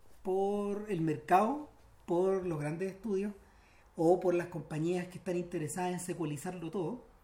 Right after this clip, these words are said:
para que ellos se hagan cargo de estas pegas. Eh, hay gente que, eh, o sea, eh,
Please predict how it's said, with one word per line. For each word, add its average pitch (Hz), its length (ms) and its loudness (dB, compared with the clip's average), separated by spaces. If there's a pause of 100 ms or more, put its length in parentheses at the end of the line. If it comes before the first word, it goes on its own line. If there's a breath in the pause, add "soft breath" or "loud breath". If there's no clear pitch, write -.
(920)
para 151 220 -2
que 165 100 -2
ellos 190 180 -2
se 214 120 -4
hagan 208 160 -2
cargo 226 300 -4
de 214 60 0
estas 214 180 -6
pegas. - 320 -12 (800 soft breath)
Eh, 151 880 0 (160)
hay 220 140 0
gente 247 400 -2
que, 233 220 -4
eh, 233 220 -14 (220)
o - 40 -18
sea, 180 180 0
eh, - 160 -6